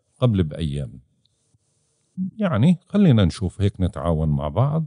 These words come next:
ونشوف مين هي الشخصية اللي راح تصدمنا حتى بالمعلومات اللي راح تنفتح.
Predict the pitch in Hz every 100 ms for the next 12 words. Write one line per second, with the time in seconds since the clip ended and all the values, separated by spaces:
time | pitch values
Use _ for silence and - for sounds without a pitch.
0 | - - 123 127 147 123 120 104 107 101
1 | 92 _ _ _ _ _ - 120 113 -
2 | - 113 101 87 87 85 - - 82 -
3 | - - 76 98 101 87 80 85 - 156
4 | - - 147 _ 139 131 120 113 180 170
5 | 131 104 87 69 82 90 92 107 139 120
6 | 110 104 90 92 - _ 180 185 127 80
7 | - - -